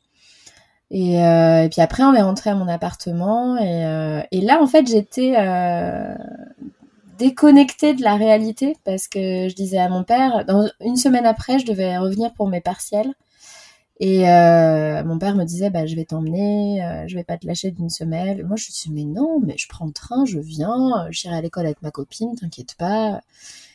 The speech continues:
Et les flics avaient dit, « Non, euh, non, non, elle met pas, elle remet même pas les pieds chez elle si c'est possible. » Euh, voilà, pour, pour eux,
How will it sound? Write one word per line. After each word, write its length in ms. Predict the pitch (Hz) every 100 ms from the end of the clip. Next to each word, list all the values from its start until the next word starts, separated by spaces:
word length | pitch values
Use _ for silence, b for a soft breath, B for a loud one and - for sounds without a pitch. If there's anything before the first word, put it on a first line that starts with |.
| _
Et 60 | 170
les 100 | 190
flics 300 | - 285 254
avaient 180 | 180 185
dit, « 180 | 190 214
Non, 420 | 214 190 143 - - -
euh, 80 |
non, 160 | 170 170
non, 180 | 160 139
elle 160 | 165 156
met 140 | 151
pas, 420 | - 180 185 170
elle 80 | 156
remet 260 | 156 160 151
même 220 | 165 175
pas 120 | 180
les 120 | 170
pieds 160 | - 160
chez 160 | - 160
elle 200 | 156 156
si 140 | 151
c'est 160 | 165 156
possible. » 840 | 160 160 - 214 214 202 175 156 B B B B B B B _ -
Euh, 320 | 175 160 160
voilà, 240 | 160 175 156
pour, 400 | - 160 151 156
pour 320 | - 165
eux, 40 | 160